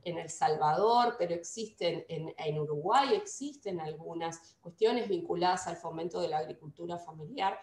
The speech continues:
que nos parece sumamente importantes, pero también la O M S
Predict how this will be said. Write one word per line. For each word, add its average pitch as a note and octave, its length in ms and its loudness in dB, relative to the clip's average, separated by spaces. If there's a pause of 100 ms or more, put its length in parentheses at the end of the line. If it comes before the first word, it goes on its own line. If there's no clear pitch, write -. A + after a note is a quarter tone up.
(140)
que - 120 -10
nos D3+ 120 -8
parece E3 420 -4
sumamente D#3+ 600 -6
importantes, D3+ 760 -4 (220)
pero G3+ 240 8
también A3 500 4
la A3+ 100 4
O G#3 120 6
M G3+ 300 4
S G3+ 420 -4